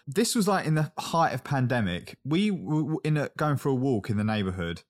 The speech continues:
There was literally a gang of cops on the sidewalk.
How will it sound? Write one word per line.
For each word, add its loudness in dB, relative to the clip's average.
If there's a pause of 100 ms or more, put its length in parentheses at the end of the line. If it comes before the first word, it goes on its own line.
(240)
There 0
was 0
literally -2
a -2
gang 0
of -4
cops -4
on 0
the 0
sidewalk. -2